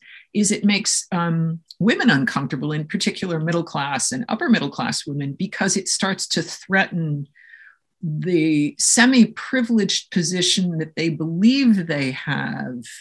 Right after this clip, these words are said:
because they are not working in a factory. So in ex-,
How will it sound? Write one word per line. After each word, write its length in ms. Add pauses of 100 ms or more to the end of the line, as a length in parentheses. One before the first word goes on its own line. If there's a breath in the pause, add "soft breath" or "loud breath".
(500 soft breath)
because 360
they 100
are 100
not 320
working 320
in 60
a 60
factory. 520
So 320
in 160
ex-, 500